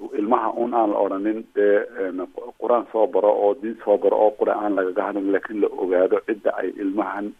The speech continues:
ee, ka sharaabayaan ama ay ka helayaan diinta iyo cidda ay ka baranayaan Qur-aanka. Dadka aan, ee, dee cid gaarana ma tuhmayo, waayo masaajid iyo malcaamad Qur-aan bay hablahaygu ku xidhnaayeen.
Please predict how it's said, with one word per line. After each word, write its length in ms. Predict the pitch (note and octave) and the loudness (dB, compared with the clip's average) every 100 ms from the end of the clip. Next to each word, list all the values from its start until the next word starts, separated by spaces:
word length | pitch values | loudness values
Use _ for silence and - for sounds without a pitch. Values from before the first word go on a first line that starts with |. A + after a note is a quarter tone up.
| _ | _
ee, 220 | - F#2+ F2 | -10 -6 -4
ka 160 | - | -6
sharaabayaan 640 | - G#2 G2 G2+ F#2+ F#2 F#2 | -4 0 4 6 6 4 2
ama 180 | F#2+ | 2
ay 100 | F#2+ | 2
ka 180 | F2+ - | 2 -4
helayaan 480 | G2+ G2+ G2+ F#2 D#2+ | -4 2 4 4 2
diinta 340 | D#2 G#2 G#2 F#2+ | -4 -6 -4 -6
iyo 260 | E2 F#2+ F#2+ | -4 -2 -2
cidda 240 | - F2 F#2 | -6 -2 0
ay 100 | F2+ | 0
ka 160 | - | -4
baranayaan 440 | F#2+ F#2 F#2+ F#2 F2 | -6 -4 -2 -4 -4
Qur-aanka. 420 | - G#2+ F2+ G2+ - _ _ | 0 0 0 -8 -12 _ _
Dadka 280 | B2 - A2 | 4 4 0
aan, 260 | A#2+ G#2+ G2+ | 2 2 4
ee, 560 | G2 F#2+ F#2 F2+ F2+ - - | 4 6 4 4 2 -2 -2
dee 220 | G#2 G#2 | 4 6
cid 180 | A2 B2 - _ | 4 -2 -4 _
gaarana 400 | C3+ B2 B2 B2 | 8 8 8 2
ma 120 | B2 | 0
tuhmayo, 580 | - B2+ G2 G#2 A2 A2+ - | -2 -6 -2 2 4 4 0
waayo 360 | A#2 A#2 A#2 A#2+ - - | 4 6 6 4 -4 -20
masaajid 560 | A2+ G#2+ C3+ C3+ - A2+ | -12 -4 4 4 4 -10
iyo 520 | - A2 A#2 A#2 - | -6 4 6 6 0
malcaamad 400 | - G#2 G#2+ A#2+ - | -4 2 4 2 0
Qur-aan 300 | A#2+ A#2 A#2 | 2 2 2
bay 100 | A2+ | -2
hablahaygu 400 | A2 G2+ G#2 F2+ | 0 4 2 2
ku 120 | - | -6
xidhnaayeen. 520 | - F#2 F#2 E2+ D#2 | -10 -6 -2 -2 -4